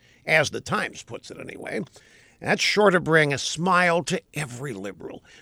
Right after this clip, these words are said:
I mean, this has all the elements. Rich, successful, progressive tech gurus on federal subsidies giving back to the community,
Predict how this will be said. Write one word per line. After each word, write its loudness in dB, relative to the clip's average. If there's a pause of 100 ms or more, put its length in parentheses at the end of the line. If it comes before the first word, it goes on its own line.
I -10
mean, 0
this 4
has 2
all 6
the 2
elements. -6
Rich, 4 (180)
successful, -4 (100)
progressive -6
tech 2
gurus 0
on -6
federal -4
subsidies -2
giving 0
back 0
to -8
the -8
community, -4